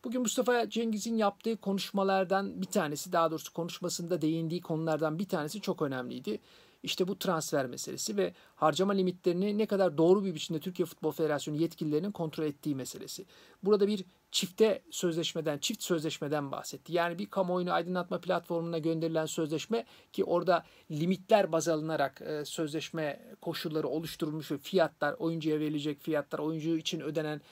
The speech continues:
e, transfer bedeli, kiralama bedeli her neyse belirtiliyor. Bir de bunun dışında oyuncuyla, e, özel kişi olarak,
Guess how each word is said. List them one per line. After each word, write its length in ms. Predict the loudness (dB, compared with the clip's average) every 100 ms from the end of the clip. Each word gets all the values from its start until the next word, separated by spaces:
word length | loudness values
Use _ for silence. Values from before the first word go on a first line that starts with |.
| -20 -20 -10
e, 260 | -2 0 0
transfer 520 | 0 -2 2 2 2
bedeli, 420 | 0 0 0 -2
kiralama 520 | -2 2 4 4 2 0
bedeli 280 | -2 -2
her 160 | -2 -4
neyse 300 | -4 -4 -2
belirtiliyor. 460 | 0 0 -4 -6 0
Bir 80 |
de 80 | 0
bunun 220 | 2 2
dışında 400 | 0 -2 0 0 -2 -16 -6 0
oyuncuyla, 560 | 0 2 2 4 2 -4 -20 _ -2
e, 420 | 0 0 -2 -4 -4
özel 360 | 0 4 4
kişi 280 | 2 0 2
olarak, 460 | 2 2 0 -6